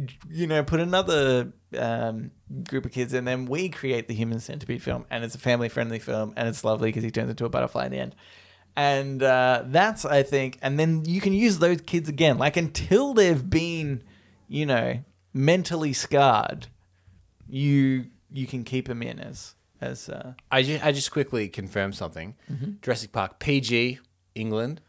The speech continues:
Speaker 2: P G thirteen, which is the equivalent to our M here in
Speaker 1: Mm-hmm.
Speaker 2: Australia. What do you think it is here?
Speaker 1: Ooh. I think, uh, I w-, I actually am tempted to say M A.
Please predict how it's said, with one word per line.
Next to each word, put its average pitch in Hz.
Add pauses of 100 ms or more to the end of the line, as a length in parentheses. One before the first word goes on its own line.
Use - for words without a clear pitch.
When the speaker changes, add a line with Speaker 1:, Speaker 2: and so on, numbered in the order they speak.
Speaker 2:
P 113
G 104
thirteen, 107
which 101
is 90
the 92
equivalent 107
to -
our 90
M 95 (520)
here 95
in 90
Speaker 1:
Mm-hmm. -
Speaker 2:
Australia. 90 (400)
What 110
do 110
you 107
think 101
it 90
is 90
here? - (600)
Speaker 1:
Ooh. 135 (280)
I 330
think, 359 (1120)
uh, 180
I 180
w-, 269
I 240
actually 359
am 151
tempted 175
to 127
say 120
M 120
A. 131